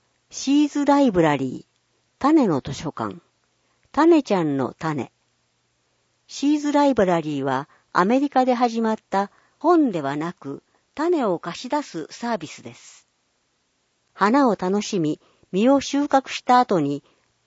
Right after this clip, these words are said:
取れた種の一部を図書館に返却し、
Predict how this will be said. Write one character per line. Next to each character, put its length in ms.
取 180
れ 80
た 140
種 280
の 140
一 220
部 180
を 260
図 80
書 180
館 200
に 180
返 240
却 280
し、 280